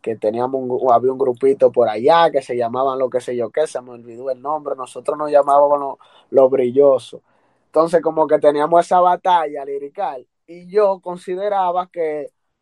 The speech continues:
lo que yo le tiraba a ellos estaba muy duro. O sea, que <laughs> yo siendo un chamaquito, o sea, yo era una amenaza para ellos. Porque ellos me veían y decían, "Coño, pero el chama-, es un chamaquito y mira cómo yo, él la monta".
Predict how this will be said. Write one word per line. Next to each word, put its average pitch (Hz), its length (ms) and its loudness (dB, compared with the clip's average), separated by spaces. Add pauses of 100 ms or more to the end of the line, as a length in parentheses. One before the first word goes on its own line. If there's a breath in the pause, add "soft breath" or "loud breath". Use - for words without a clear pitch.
(480)
lo 165 180 -4
que 165 160 -8
yo 170 100 -4
le 190 120 -2
tiraba 208 420 -2
a 190 40 -2
ellos 175 160 -8
estaba 156 300 -8
muy 160 200 -14
duro. 180 460 -4 (300)
O - 80 -20
sea, 175 280 -4
que 135 640 -10
<laughs> - 1000 -10
yo 160 120 4
siendo 190 260 2
un 202 80 -4
chamaquito, 185 760 0
o - 20 -6
sea, 170 200 -4
yo 151 140 -8
era 147 120 -8
una 151 140 -12
amenaza 147 600 -12 (100)
para 131 240 -6
ellos. 131 300 -14 (880)
Porque - 240 -10
ellos 160 140 -4
me 170 120 -2
veían 165 360 2
y 151 60 -8
decían, 151 360 -6
"Coño, 208 460 -6
pero 151 160 -6
el 160 80 -4
chama-, 170 300 -6
es 180 80 -8
un 202 120 -16
chamaquito 226 640 -8
y 190 60 -4
mira 196 240 0
cómo 202 240 -4
yo, 196 280 2
él 185 180 -2
la 196 140 0
monta". 180 520 -6